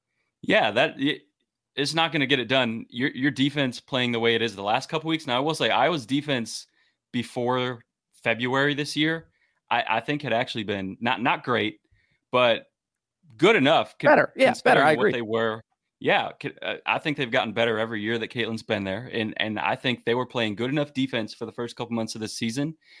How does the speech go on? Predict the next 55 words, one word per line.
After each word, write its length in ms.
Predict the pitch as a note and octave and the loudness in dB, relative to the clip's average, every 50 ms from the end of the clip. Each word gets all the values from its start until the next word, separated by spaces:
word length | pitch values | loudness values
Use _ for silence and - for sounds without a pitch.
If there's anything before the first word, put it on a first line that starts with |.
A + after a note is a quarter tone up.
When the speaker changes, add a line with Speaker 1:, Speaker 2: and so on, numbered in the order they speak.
| - - _ _ - | -20 -20 _ _ -2
Speaker 1:
to, 220 | - D3 B2+ A2+ G#2+ - | 2 4 4 4 4 2
to 140 | - B2+ G#2+ | -6 -8 -8
carry 680 | - - - C3 B2+ A#2+ A#2+ A#2 A2+ A2 A2 G#2+ - _ _ _ _ _ _ _ _ _ _ - | -6 -2 0 2 2 2 2 0 0 -2 -4 -6 -10 _ _ _ _ _ _ _ _ _ _ -8
their 320 | A2 G2+ B2 A2+ A2 - - | 0 2 2 2 2 2 4
offense, 640 | - C3+ C#3 - - - G#2+ F#2+ G2+ - - - - | 4 4 4 4 2 0 0 0 0 -4 -6 -6 -4
what 180 | G#2 G#2+ A2 G#2 | 0 0 2 2
it 120 | G#2 G2 | 2 0
is, 400 | G2+ G2 F#2+ F#2+ F#2+ - - - _ _ _ _ - | 0 0 -2 -4 -6 -8 -14 -16 _ _ _ _ -10
you 100 | - A2 | -4 -4
know, 80 | A2 | -4
to 140 | G#2+ - - | -2 -4 -4
the 80 | G#2+ G#2 | -6 -6
Final 260 | - - A#2 G#2 G2+ | -2 0 0 0 0
Four. 220 | - - B2+ A#2+ | -2 0 0 2
But 140 | G2+ G#2+ A2 | 2 0 -2
the 80 | - A#2 | 0 2
last 300 | A#2 - C4 F#3 - - | 4 6 4 4 2 0
couple 240 | - F3+ E3+ D#3+ D3 | -2 -2 0 0 0
weeks, 220 | C#3 C3 C3 - | 0 0 0 -2
granted, 460 | - - C3 C3 C3+ C3 A2+ A2+ - | -2 0 2 2 2 0 -2 -4 -8
tougher 280 | - D#3 D#3 D3 E3 C#3+ | -2 -2 -2 0 -2 -4
schedule 460 | - - - C3+ B2+ A#2 B2+ A#2 A2+ | -4 -2 -2 -2 0 0 2 4 4
offensively. 460 | A2+ A2 - A2+ G2+ - A2+ G#2+ G#2 | 4 4 0 -2 -2 -2 -6 -6 -4
They 80 | G#2 G2+ | -4 -6
played 240 | - - G2 F#2 F#2+ | -6 -6 -8 -4 0
Maryland, 460 | A2 A#2+ A#2+ A2+ A2 G#2+ G#2+ G#2 - _ _ _ _ _ _ _ | 2 2 4 4 2 0 -2 -4 -8 _ _ _ _ _ _ _
Penn 220 | - A#2 G2+ F#2 | -4 -2 -2 -2
State, 560 | - - - - B2 A#2 A2 A2 A2 G#2 - _ _ - | -2 -4 0 2 4 4 4 4 2 0 -2 _ _ -12
two 180 | - - B2 A#2 | -6 -4 -4 -4
teams 420 | A2 - A#2 A2 A2 G#2 G#2 - | -2 -2 -2 -2 0 -2 -4 -4
who 140 | - A2+ G#2 | -6 -8 -6
can 280 | - - G#2 F#2+ F2+ F#2 _ _ _ _ _ _ _ _ _ | -6 -6 -6 -6 -6 -10 _ _ _ _ _ _ _ _ _
really 260 | - A2 A2+ A2 G#2+ G#2 | 0 2 2 2 2 0
push, 360 | - - A#2 G#2+ G#2 - - | -2 -2 -2 0 0 -2 -2
get 140 | - G2+ G#2 | 0 2 2
out 140 | G#2 F#2+ | 2 0
and 140 | F#2+ F#2+ F#2 | -2 -4 0
run, 340 | G2+ A2 A2+ A2 G#2+ G#2 G2+ | 2 4 4 6 4 2 2
a 60 | F#2+ | 2
lot 200 | G2 G2+ F#2+ F2+ | 2 2 0 0
more 160 | G#2 G#2 F#2 | -2 -2 2
offensive 440 | G#2 G#2+ G#2+ - A#2 G#2 - - G#2 | 2 2 2 2 -2 -8 -8 -10 -16
teams. 280 | - - A2+ G#2 G2+ F#2+ | -12 -8 -6 -6 -2 -2
Obviously, 360 | G#2+ A2 G#2+ G2 - - A2 | -2 -2 -2 -4 -6 -6 -6
going 220 | F#2+ G#2+ A2+ A2 | -4 -2 -2 -2
on 80 | A2 G#2 | -2 -4
the 60 | G2 | -4
road 140 | G#2 G#2+ G#2 | -2 -2 -2
to 80 | G2+ F2+ | -2 -4
Indiana 380 | G#2 G#2 G#2 G#2 A2 A2 A2 | -4 -4 -2 0 0 0 0
is 120 | A2 G#2 - | -2 -4 -6
a 20 | |
tough 220 | - B2 A#2 - - | -6 -6 -6 -2 0
matchup, 340 | A2+ G#2+ G#2+ - - F#2+ - - | 0 0 0 0 -4 -8 -2 0
but 220 | A#2 A2 G#2 - | 0 0 0 0